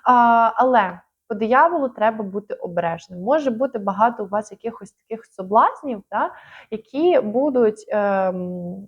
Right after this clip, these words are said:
витягувати вас у ваші страхи. І тут взагалі може піднятися дуже багато якихось страхів, які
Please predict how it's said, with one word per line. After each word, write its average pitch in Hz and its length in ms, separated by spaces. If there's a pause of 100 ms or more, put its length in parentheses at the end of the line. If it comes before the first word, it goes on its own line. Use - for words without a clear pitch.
витягувати 233 720
вас 247 300
у - 60
ваші 233 240
страхи. - 480
І - 40
тут 320 160
взагалі 247 360
може 254 260
піднятися 208 760
дуже 190 280
багато 185 460
якихось 180 380
страхів, 247 580
які 285 340